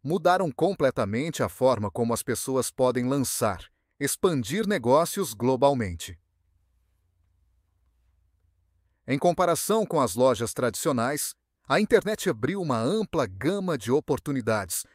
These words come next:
permitindo que as pessoas aproveitem numerosos mercados e nichos com frequência, com custos iniciais mais baratos e maior flexibilidade.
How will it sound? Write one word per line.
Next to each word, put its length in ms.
permitindo 500
que 100
as 80
pessoas 500
aproveitem 680
numerosos 920
mercados 640
e 140
nichos 480
com 160
frequência, 680
com 240
custos 640
iniciais 680
mais 360
baratos 600
e 140
maior 440
flexibilidade. 1120